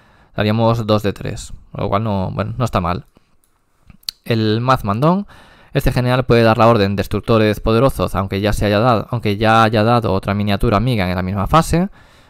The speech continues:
Es decir, pues, por ejemplo, si lo damos con, si tenemos a la doble Magocrusa, pues mo-, una Magocrusa movería y a continuación la otra también podría, o sea, el general lo haría a continuación gracias a esto.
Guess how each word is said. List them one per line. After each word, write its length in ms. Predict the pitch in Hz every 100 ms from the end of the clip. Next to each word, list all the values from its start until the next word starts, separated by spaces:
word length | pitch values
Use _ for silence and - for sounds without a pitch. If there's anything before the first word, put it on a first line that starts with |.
| _ -
Es 280 | - - 113
decir, 160 | 104 - - -
pues, 540 | - - - 104 101 -
por 120 | 120
ejemplo, 380 | - 104 98 - - - - -
si 480 | - 98 98 98 98
lo 120 | 101
damos 240 | 110 113 -
con, 240 | 113 107
si 100 | 110
tenemos 240 | 107 110
a 100 | 113
la 240 | 104 101 104
doble 200 | 110 113
Magocrusa, 560 | 110 110 123 131 135 139
pues 260 | - 98 -
mo-, 180 | 110 101
una 320 | 120 110 104
Magocrusa 560 | 101 107 107 110 - 95
movería 640 | 101 104 123 135 147 160 - -
y 60 | -
a 40 |
continuación 500 | 131 117 117 107 113
la 80 | 107
otra 320 | 107 110 131
también 260 | 143 101 104
podría, 260 | 95 90 98
o 20 |
sea, 100 | 98
el 60 |
general 500 | - 98 101 113 123 - _ _
lo 140 | -
haría 140 | 98 98
a 20 |
continuación 540 | 104 101 101 98 104
gracias 340 | 98 101 107 -
a 80 | 101
esto. 340 | - -